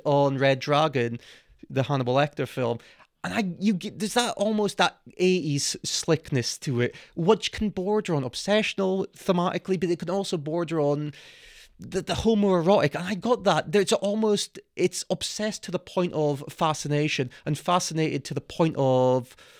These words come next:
love, can you say? There is a weird kinship between these two characters. And can you remember, as we mentioned Tarantino before, I can't remember what film he was in,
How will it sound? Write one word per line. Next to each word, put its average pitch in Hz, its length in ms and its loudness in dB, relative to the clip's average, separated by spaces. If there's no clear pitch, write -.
love, 156 420 -4
can 247 200 2
you 220 80 4
say? 123 340 2
There 175 180 2
is 226 100 0
a 220 60 2
weird 254 380 2
kinship 254 520 2
between 156 320 0
these 135 160 2
two 147 160 0
characters. 180 540 0
And 202 200 2
can 226 140 -4
you 294 100 2
remember, 214 420 2
as 147 180 4
we 147 100 0
mentioned 143 340 0
Tarantino 151 400 -6
before, - 260 -6
I 151 60 -6
can't - 220 -2
remember 240 260 2
what 143 160 2
film 147 240 2
he 123 240 -2
was 117 140 0
in, 123 120 2